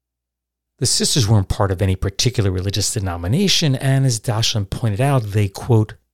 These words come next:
"are certainly not members of a cult." Yet they were willing to take responsibility for what they had done. Quote, "We broke the laws of God and man and must now suffer the consequences.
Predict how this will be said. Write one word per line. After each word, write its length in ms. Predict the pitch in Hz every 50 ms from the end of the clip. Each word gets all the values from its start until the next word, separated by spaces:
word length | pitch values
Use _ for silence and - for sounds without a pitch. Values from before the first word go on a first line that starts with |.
| _ _ _ _ _
"are 160 | - 110 92
certainly 680 | - - - - - - - 208 233 - - 160 117 107
not 240 | 98 92 98 98 -
members 420 | 110 101 98 92 95 95 98 92
of 100 | 98 92
a 60 | - -
cult." 680 | _ - - - 175 196 190 - - - - - - _ _ _ _ _ _ _ _ _ _ _ _ _ _ _ _ _ _ _ _ _ _ _ _ _ _ _ _ _ _ _ _ _ _ _ _ _
Yet 160 | - 170 - -
they 120 | - 143
were 280 | 123 110 104 120 135 139
willing 300 | 123 113 123 110 110 107
to 60 | 101
take 280 | - - - 101 -
responsibility 800 | 113 101 - - - 98 90 - - - 92 - 113 110 113 101 101
for 160 | - - 104
what 220 | 90 87 82 -
they 140 | - 87 80
had 180 | 80 80 80 87
done. 340 | 110 110 113 110 87 80 82
Quote, 400 | _ - - 113 104 98 - - _ _ _ _ _ _ _ _ _ _ _ _ _ _ _ -
"We 100 | 214 202
broke 300 | - - - 165 147 -
the 100 | - 147
laws 360 | 127 113 107 107 107 110 104
of 140 | 120 101 -
God 240 | - 107 101 98 95
and 140 | 95 98 104
man 260 | 123 135 135 135 -
and 160 | 190 135 123
must 200 | 131 131 - -
now 200 | 127 123 127 143
suffer 480 | - - - - - 110 101 - 113 104
the 100 | - 104
consequences. 960 | - - - 113 123 131 - 143 - - 127 107 98 - - - - -